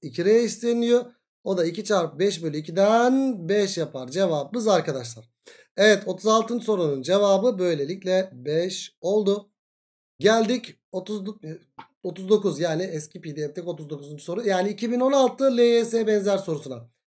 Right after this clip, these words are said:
Düzlemde şurada bir hata vardı arkadaşlar. Bunların yeri değişik olacaktı. Çok özür dilerim. Ee,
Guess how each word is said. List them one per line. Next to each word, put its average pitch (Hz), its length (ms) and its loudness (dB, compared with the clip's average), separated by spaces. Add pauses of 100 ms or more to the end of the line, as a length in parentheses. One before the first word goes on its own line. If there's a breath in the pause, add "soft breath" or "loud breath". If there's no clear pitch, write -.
(340)
Düzlemde 226 680 2 (360)
şurada 269 340 2
bir 262 60 2
hata 233 360 2
vardı 185 240 4
arkadaşlar. 165 640 -4
Bunların 226 380 2
yeri 233 280 0
değişik 208 300 0
olacaktı. 170 440 -4
Çok 240 220 0
özür 185 300 2
dilerim. 175 380 -2 (440 loud breath)
Ee, 175 380 2